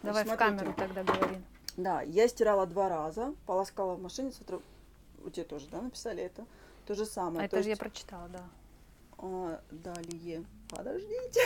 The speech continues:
Speaker 2: <laughs> На одну шапочку бини в две нити один моток нужен. Да,
Speaker 1: Мгм.
Speaker 2: спасибо. В две нити пять мотков. Это, а, Марина отвечает, э,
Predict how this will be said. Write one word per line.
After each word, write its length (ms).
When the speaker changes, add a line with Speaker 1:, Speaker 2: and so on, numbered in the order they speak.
Speaker 2:
<laughs> 760
На 160
одну 260
шапочку 500
бини 220
в 80
две 160
нити 240
один 300
моток 420
нужен. 400
Да, 340
Speaker 1:
Мгм. 200
Speaker 2:
спасибо. 400
В 120
две 220
нити 260
пять 320
мотков. 500
Это, 540
а, 260
Марина 360
отвечает, 580
э, 160